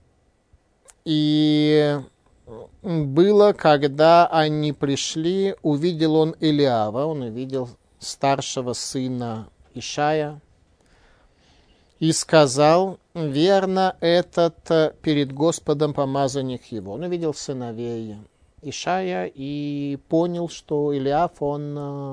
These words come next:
в высшей степени достойный человек, достоин того, чтобы быть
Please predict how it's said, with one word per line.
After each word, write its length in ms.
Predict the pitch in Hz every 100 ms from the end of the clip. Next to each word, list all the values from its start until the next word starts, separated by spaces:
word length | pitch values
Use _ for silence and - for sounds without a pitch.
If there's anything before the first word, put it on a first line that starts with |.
| 139 - _ _ _ _ _
в 60 | 131
высшей 320 | 139 151 147
степени 480 | - 147 139 139 131
достойный 580 | 120 120 - 123 113 107
человек, 520 | - 135 143 170 165
достоин 520 | 123 - - 139 147
того, 300 | 135 107 120
чтобы 300 | - 127 113
быть 360 | 85 98 -